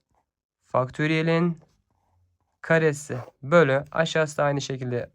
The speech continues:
pozitif değerli olarak gelecektir. N eksi bir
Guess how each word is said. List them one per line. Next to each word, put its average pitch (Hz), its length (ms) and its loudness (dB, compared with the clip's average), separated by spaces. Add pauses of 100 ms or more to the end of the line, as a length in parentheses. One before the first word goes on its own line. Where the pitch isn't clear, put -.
(120)
pozitif 143 420 -8
değerli 139 240 -2
olarak 143 300 0
gelecektir. 143 720 -4
N 151 40 0
eksi 143 360 -6
bir 139 300 -4